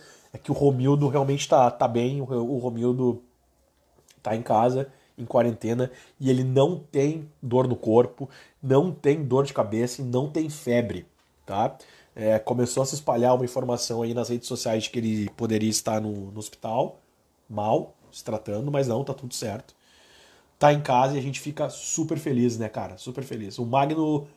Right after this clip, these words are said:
tá falando que Teutônia é Grêmio. Tamo junto, Teutônia é Grêmio.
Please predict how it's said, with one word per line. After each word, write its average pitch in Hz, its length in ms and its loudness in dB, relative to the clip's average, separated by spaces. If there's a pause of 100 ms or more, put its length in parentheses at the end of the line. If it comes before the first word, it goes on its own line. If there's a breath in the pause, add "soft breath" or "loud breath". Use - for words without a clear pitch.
(120 loud breath)
tá 160 100 -6
falando 131 260 0
que 143 120 -6
Teutônia 151 580 -2
é - 20 -2
Grêmio. 117 360 -2
Tamo 123 200 -4
junto, 117 180 -6
Teutônia 123 360 -8
é - 20 -4
Grêmio. 95 260 -10